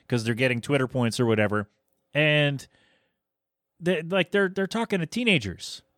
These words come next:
because everybody's in the same place. When I was, bro, when I was a kid, when I was, you know, on the internet in the early two thousands,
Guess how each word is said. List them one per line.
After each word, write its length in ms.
because 320
everybody's 480
in 100
the 60
same 500
place. 580
When 160
I 120
was, 160
bro, 300
when 160
I 140
was 160
a 40
kid, 280
when 140
I 100
was, 340
you 100
know, 280
on 160
the 100
internet 420
in 240
the 120
early 300
two 180
thousands, 640